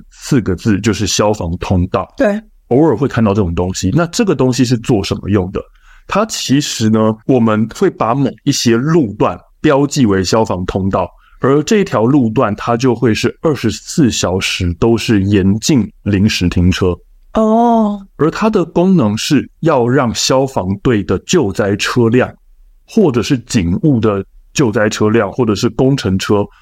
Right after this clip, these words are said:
Speaker 1: 反正是跟灾害发生时需要紧急出动的这些工作车辆，让他们能够快速通行这条通道。
Speaker 2: 所以消防通道指的是马路？
Speaker 1: 是的，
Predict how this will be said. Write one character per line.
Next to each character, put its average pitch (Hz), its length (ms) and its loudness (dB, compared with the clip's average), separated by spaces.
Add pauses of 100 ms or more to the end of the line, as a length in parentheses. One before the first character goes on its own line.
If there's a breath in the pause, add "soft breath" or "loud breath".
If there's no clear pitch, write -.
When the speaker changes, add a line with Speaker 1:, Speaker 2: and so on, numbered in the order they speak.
(140 soft breath)
Speaker 1:
反 110 200 -2
正 160 160 0
是 160 160 2
跟 151 220 0
灾 143 180 -2
害 139 140 0
发 117 220 -2
生 127 180 0
时 95 340 -4
需 123 200 0
要 123 140 4
紧 90 220 -4
急 92 160 -2
出 113 180 0
动 113 140 2
的 95 80 0
这 104 140 2
些 104 260 2
工 113 220 0
作 110 180 2
车 98 240 -2
辆， 104 200 2 (300 soft breath)
让 156 240 0
他 143 160 -2
们 117 200 2
能 104 200 2
够 117 200 0 (100)
快 127 240 0
速 120 360 -2
通 117 300 0
行 90 300 -4 (100)
这 113 140 2
条 85 200 -8
通 85 260 -2
道。 87 180 0 (680)
Speaker 2:
所 262 260 0
以 214 360 4
消 247 220 -2
防 220 180 0
通 214 140 0
道 208 160 2
指 170 220 -6
的 165 120 0
是 208 120 0
马 151 280 2
路？ 160 260 -2 (100)
Speaker 1:
是 - 180 -2
的， - 100 -2